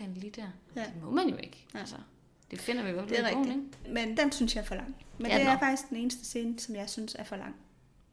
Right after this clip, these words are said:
Speaker 2: Ellers så var jeg godt tilfreds med længden af de
Speaker 1: Mm.
Speaker 2: fleste andre. Så er der nogle, jeg gerne ville have, var længere.
Speaker 1: Ja.
Speaker 2: Men der var ikke andre, hvor jeg sad og tænkte, "Kom nu videre."
Speaker 1: Nej, men du har måske også ret. Altså, men jeg tror, det er den der, det der mix af, at man speeder igennem noget, som er godt,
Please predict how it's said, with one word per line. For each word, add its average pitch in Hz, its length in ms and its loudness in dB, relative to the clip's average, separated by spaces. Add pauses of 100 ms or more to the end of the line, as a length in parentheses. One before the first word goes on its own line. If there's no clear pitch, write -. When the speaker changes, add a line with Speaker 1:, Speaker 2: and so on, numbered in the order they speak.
(200)
Speaker 2:
Ellers 240 180 0
så 247 160 -2
var 240 100 -2
jeg 214 320 -4 (1400)
godt 233 200 2
tilfreds 226 600 -4
med 214 220 -4
længden 214 280 -4
af 196 80 -2
de 202 80 -4
Speaker 1:
Mm. 196 60 -8
Speaker 2:
fleste 214 300 -4
andre. 196 180 -8
Så 247 100 0
er 254 40 6
der 233 80 4
nogle, 220 160 0
jeg 196 60 -2
gerne 185 100 0
ville 190 100 -2
have, 170 100 -2
var - 120 -8
længere. 269 360 2 (300)
Speaker 1:
Ja. 196 60 -8 (260)
Speaker 2:
Men 196 220 -2
der 196 60 0
var 196 140 2
ikke 226 180 -2
andre, 220 220 -2
hvor 208 100 0
jeg 196 140 -2
sad 196 120 -2
og 190 80 -2
tænkte, 190 200 -6
"Kom 202 80 0
nu 190 120 2
videre." 160 220 -2 (380)
Speaker 1:
Nej, 180 180 8
men 202 100 4
du 214 100 2
har 226 80 6
måske 240 400 4
også 240 140 4
ret. 185 300 4 (100)
Altså, 185 220 -2 (560)
men 202 100 -2
jeg 196 100 0
tror, 226 200 2
det 220 160 4
er 220 40 2
den 220 180 2
der, 202 120 2
det 208 140 -2
der 214 60 2
mix 208 340 2
af, 196 180 0
at 185 80 0
man 185 160 0
speeder 214 380 4
igennem 233 340 6
noget, 214 180 4
som 202 120 0
er 185 40 0
godt, 202 380 6